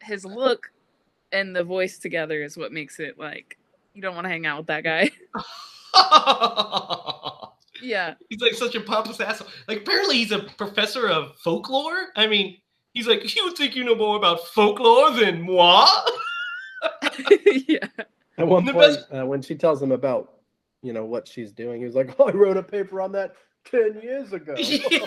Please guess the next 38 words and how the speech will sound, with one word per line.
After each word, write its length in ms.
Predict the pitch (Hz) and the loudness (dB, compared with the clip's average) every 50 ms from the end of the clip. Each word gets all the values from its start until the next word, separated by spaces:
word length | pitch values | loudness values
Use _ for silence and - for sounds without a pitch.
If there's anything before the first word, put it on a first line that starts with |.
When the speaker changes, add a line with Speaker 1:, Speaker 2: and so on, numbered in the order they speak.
| - - | -4 -8
Speaker 2:
the 320 | 370 - 285 320 294 - - _ _ _ _ _ _ - _ _ - | -8 -8 -10 -12 -12 -16 -20 _ _ _ _ _ _ -20 _ _ -2
best 240 | 262 277 294 277 - | 0 2 2 2 2
part 240 | 370 277 262 254 247 | 2 4 4 4 2
is 80 | 240 | 0
Helen 280 | 247 254 233 226 214 196 | 0 0 0 0 0 -2
hates 280 | 160 208 233 220 220 | -2 -2 -2 -2 -4
this 160 | - 196 170 180 | -6 -10 -8 -6
guy. 220 | 170 160 151 156 | -4 -2 -2 -2
You 120 | 156 156 | -2 -4
can 120 | 156 190 196 | -4 -6 -6
tell, 260 | - 208 196 190 170 | -4 -4 -2 -2 -4
and 100 | 151 - | -4 -6
she's 160 | 190 180 156 | -8 -6 -4
like, 220 | 160 139 139 - - _ _ _ _ _ _ _ _ _ _ _ _ _ _ _ _ _ _ _ _ _ - | -4 -4 -4 -8 -14 _ _ _ _ _ _ _ _ _ _ _ _ _ _ _ _ _ _ _ _ _ -12
"We're 120 | 180 214 | -6 0
gonna 200 | 226 240 226 - | 2 2 2 4
bury 260 | 208 220 233 233 208 196 | 6 6 8 8 6 4
you." 300 | 165 147 127 104 95 90 _ _ _ _ _ _ - | 2 -4 -6 -8 -10 -16 _ _ _ _ _ _ -10
And 120 | 180 180 | -8 -6
he's 160 | 208 202 - | -6 -6 -4
like, 260 | 180 160 - - _ _ _ 508 539 587 - | -6 -6 -8 -10 _ _ _ -8 -8 0 4
"Bury 440 | - - 294 311 294 262 247 220 202 | 6 6 8 8 6 4 2 -2 -4
me? 960 | 185 180 185 190 202 214 208 202 202 196 190 190 196 202 226 294 440 466 - - _ _ _ _ - - _ _ _ - | -6 -8 -6 -2 0 2 2 4 2 2 2 2 0 0 -2 -2 -4 -6 -8 -12 _ _ _ _ -20 -20 _ _ _ -2
I 340 | 320 - - 294 - 427 - | 0 0 2 2 2 2 4
wrote 180 | - 294 - 262 | 6 6 6 6
a 40 | - | 4
paper 300 | 277 240 254 269 269 269 | 2 2 4 4 4 4
on 80 | 269 - | 4 2
it." 60 | - - - - | -2 -12 -18 -20
Speaker 1:
<laughs> 200 | _ _ _ _ - | _ _ _ _ -6
Speaker 2:
"Do 60 | 226 | -2
you 40 | 247 | 0
know 140 | 233 226 190 | 0 0 0
the 80 | 170 - | -2 -4
story 480 | - - - 156 139 135 139 147 156 | -8 -8 -8 -6 -6 -6 -6 -6 -6
of 60 | 156 | -8
the 60 | 170 175 | -8 -6
Candyman? 640 | 175 185 185 180 185 185 190 190 196 202 208 226 | -4 -4 -4 -4 -4 -6 -6 -6 -6 -8 -8 -12